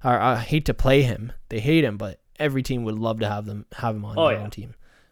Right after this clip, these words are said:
Speaker 1: Oh, yeah.
Speaker 2: There's so many players like that in any sports you could use that same argument for. And
Speaker 1: Mm-hmm.
Speaker 2: honestly, like you said, like, as
Speaker 1: You
Speaker 2: much as
Speaker 1: need,
Speaker 2: he
Speaker 1: you
Speaker 2: annoys
Speaker 1: need
Speaker 2: me,
Speaker 1: those players on a championship team.
Speaker 2: just guys that are pest. Uh, you need a pest on your team that is also a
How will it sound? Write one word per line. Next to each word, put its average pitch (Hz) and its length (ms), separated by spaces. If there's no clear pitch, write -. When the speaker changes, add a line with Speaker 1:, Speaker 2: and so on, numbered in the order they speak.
Speaker 1:
Oh, 117 120
yeah. 98 140
Speaker 2:
There's 160 180
so 175 220
many 165 160
players 143 340
like 131 160
that 127 180
in 127 100
any 135 220
sports 135 340
you 123 60
could 131 100
use 123 120
that 120 160
same 123 260
argument 120 340
for. 117 140
And 123 160
Speaker 1:
Mm-hmm. 139 100
Speaker 2:
honestly, 175 440
like 147 240
you 156 60
said, 143 320
like, 110 260
as 131 180
Speaker 1:
You 135 60
Speaker 2:
much 147 140
as 143 60
Speaker 1:
need, 147 100
Speaker 2:
he 151 80
Speaker 1:
you 147 80
Speaker 2:
annoys 139 240
Speaker 1:
need 180 120
Speaker 2:
me, 160 80
Speaker 1:
those 113 220
players 107 380
on 117 200
a 110 140
championship 110 640
team. 104 300
Speaker 2:
just 175 260
guys 170 380
that 196 120
are 156 100
pest. - 520
Uh, 147 220
you 147 80
need 190 160
a 202 60
pest - 420
on 123 100
your 120 100
team 113 260
that 123 180
is 143 200
also 143 400
a 139 120